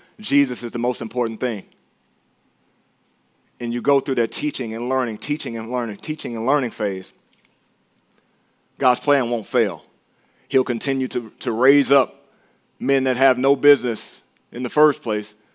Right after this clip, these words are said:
doing what they are doing, but only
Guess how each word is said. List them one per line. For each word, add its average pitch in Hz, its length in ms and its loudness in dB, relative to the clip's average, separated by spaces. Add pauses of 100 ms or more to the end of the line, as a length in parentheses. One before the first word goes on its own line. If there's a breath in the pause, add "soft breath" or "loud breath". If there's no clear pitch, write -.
(300)
doing 131 320 0
what 123 120 -2
they 131 320 2 (460)
are 127 180 2
doing, 120 380 0 (180)
but 123 220 -6
only 143 540 2